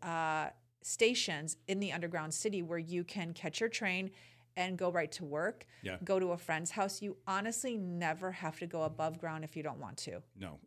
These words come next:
Speaker 2: And I found a fun fact that we did not discover on our tour, and that is the underground city is more populated in the summer from people getting away from the heat than in the winter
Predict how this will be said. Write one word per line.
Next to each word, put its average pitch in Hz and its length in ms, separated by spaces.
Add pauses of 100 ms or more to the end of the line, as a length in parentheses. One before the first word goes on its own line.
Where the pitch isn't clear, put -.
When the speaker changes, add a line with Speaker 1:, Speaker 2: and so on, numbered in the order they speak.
Speaker 2:
And 107 320
I 113 180
found 113 380
a 104 40
fun 117 260
fact 101 380
that 107 60
we 101 140
did 98 120
not 117 240
discover 107 440
on 98 140
our 90 120
tour, 101 400 (340)
and 110 220
that 120 240
is 101 460 (340)
the 120 140
underground 135 560
city 120 360
is 104 260
more 123 240
populated 101 1200
in 113 160
the 98 80
summer 95 720 (520)
from 104 200
people 123 360
getting 110 280
away 110 240
from 107 180
the 101 80
heat 123 480 (460)
than 110 180
in 117 120
the 110 60
winter 123 600